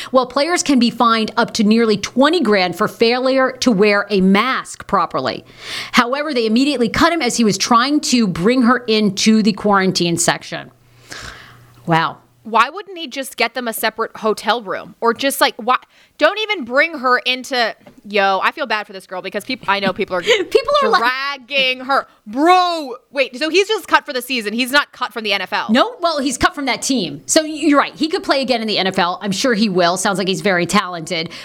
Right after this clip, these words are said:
Speaker 1: But for now, I mean, that's pretty devastating. And people are like, "He
Speaker 2: Um,
Speaker 1: better marry this girl after getting cut for her."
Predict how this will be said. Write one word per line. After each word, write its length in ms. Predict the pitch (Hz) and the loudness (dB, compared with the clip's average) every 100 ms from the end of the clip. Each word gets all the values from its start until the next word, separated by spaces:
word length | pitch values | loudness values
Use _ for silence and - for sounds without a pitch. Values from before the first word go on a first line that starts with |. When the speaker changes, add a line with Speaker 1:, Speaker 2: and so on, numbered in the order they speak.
| - | 0
Speaker 1:
But 200 | 254 247 | 0 0
for 200 | - 240 | 0 2
now, 580 | 220 226 330 233 233 - | 2 2 0 -2 -4 -2
I 20 | 240 | 0
mean, 120 | 240 | 2
that's 180 | 294 - | 0 -2
pretty 200 | 339 262 | -2 2
devastating. 760 | 247 226 - 214 175 143 147 _ _ _ _ _ _ 285 | 2 0 -6 -4 -4 -4 -6 _ _ _ _ _ _ 0
And 100 | 269 | 0
people 200 | 370 370 | -2 0
are 80 | 330 | 2
like, 180 | 294 | 2
"He 140 | 226 381 | 2 2
Speaker 2:
Um, 20 | |
Speaker 1:
better 240 | 403 381 285 | 2 0 0
marry 420 | 240 277 480 302 | 0 2 2 0
this 200 | 233 220 | -4 -2
girl 240 | 220 202 | 0 2
after 180 | 190 185 | 2 0
getting 200 | 226 208 190 | 0 0 2
cut 200 | 427 466 | 0 0
for 140 | 220 | -4
her." 300 | 180 143 156 | -2 -4 -6